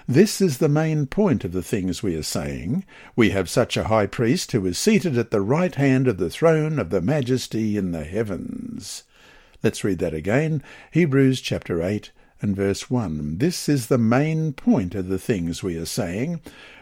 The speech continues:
We have such a high priest who is seated at the right hand of the throne of the majesty in the heavens."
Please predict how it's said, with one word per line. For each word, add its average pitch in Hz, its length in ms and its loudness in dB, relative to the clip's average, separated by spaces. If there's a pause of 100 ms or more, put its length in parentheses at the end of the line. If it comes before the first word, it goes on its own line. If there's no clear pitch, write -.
(120)
We 123 180 8
have 175 420 2
such 104 280 -2
a 101 80 -2
high 90 220 -2
priest - 520 -6
who 107 180 2
is 90 160 -2
seated 165 420 0
at 123 140 -2
the 92 100 0
right 131 340 2
hand 131 360 2
of 113 100 2
the 92 140 -2
throne 139 420 2
of 127 140 -2
the 131 120 4
majesty 117 800 -2 (380)
in 143 240 0
the 71 160 -6
heavens." - 1040 -6